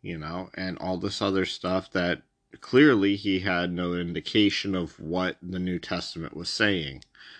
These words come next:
So we go into Scripture. So we reference these scriptures, Acts ten, Acts fifteen,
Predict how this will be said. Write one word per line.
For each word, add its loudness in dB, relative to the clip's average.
So 6
we 2
go 2
into -4
Scripture. 2
So 4
we 4
reference 4
these 2
scriptures, 0
Acts 6
ten, 4
Acts 2
fifteen, 2